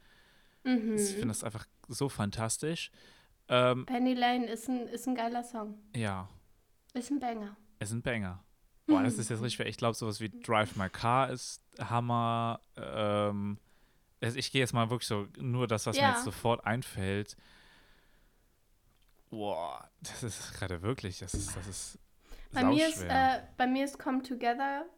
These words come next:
Speaker 1: ganz oben.
Speaker 2: Ja.
Speaker 1: Ich liebe das. Wenn das anfängt, da krieg ich immer Gänsehaut.
Speaker 2: Mm, mm.
Speaker 1: Und Gänsehaut krieg ich auch immer bei Blackbird. Das ist irgendwie gar
Speaker 2: Oh
Speaker 1: nicht
Speaker 2: ja.
Speaker 1: so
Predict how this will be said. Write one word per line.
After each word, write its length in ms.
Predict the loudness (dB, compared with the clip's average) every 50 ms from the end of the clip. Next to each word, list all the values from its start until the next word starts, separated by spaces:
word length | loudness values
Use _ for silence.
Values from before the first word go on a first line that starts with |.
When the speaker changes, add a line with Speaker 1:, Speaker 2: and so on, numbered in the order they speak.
| _ -4
Speaker 1:
ganz 300 | -4 -2 -2 -2 -4 -4
oben. 240 | -6 -4 -4 -2 0
Speaker 2:
Ja. 340 | 2 2 2 2 0 -4 -8 -14
Speaker 1:
Ich 140 | -12 -6 -2
liebe 300 | 0 0 2 2 0 0
das. 400 | 0 0 0 -2 -4 -8 -16 -16 _
Wenn 180 | -4 -2 0 0
das 160 | 0 -2 -2 -2
anfängt, 840 | -2 -2 -2 -2 -4 -4 -2 -2 -2 0 -2 -2 -4 -6 -8 -10 -18 -20 _ -20 -20 -20 -20 -10 -4
da 100 | -4 -4
krieg 260 | -4 -2 -4 -2 -2
ich 220 | -2 -4 -6 -8 -16 -20 -20 _ _ _ -4
immer 340 | 0 2 2 2 2 0 0
Gänsehaut. 880 | -2 -2 -2 -2 -4 -4 -4 -4 -4 -4 -4 -6 -6 -6 -8 -6 -4
Speaker 2:
Mm, 320 | -2 0 0 0 -2 -2 -4 -8 -12 -18 _ -8
mm. 320 | -6 -4 -2 -2 -2 -4 -2
Speaker 1:
Und 420 | -2 0 2 2 0 0 -2 -2
Gänsehaut 460 | 0 0 0 2 2 2 2 2 0 -4
krieg 220 | -6 -6 -6 -6
ich 160 | -6 -4 0 0
auch 160 | 0 0 0
immer 360 | -4 -2 0 2 2 2 0
bei 460 | 0 0 -2 -2 -2 -4 -4 -6 -6 -10 -14 -10
Blackbird. 840 | -6 -2 0 0 0 0 -4 -12 -6 -4 -2 -2 -2 -2 -4 -6 -6
Das 80 | -8
ist 60 | -4 -2
irgendwie 320 | 0 2 2 2 2 2
gar 180 | 4 4 4 6
Speaker 2:
Oh 20 |
Speaker 1:
nicht 100 | 4 4
Speaker 2:
ja. 140 | 4 4 2
Speaker 1:
so 460 | 2 0 -2 -2 -2 -2 -4 -6 -10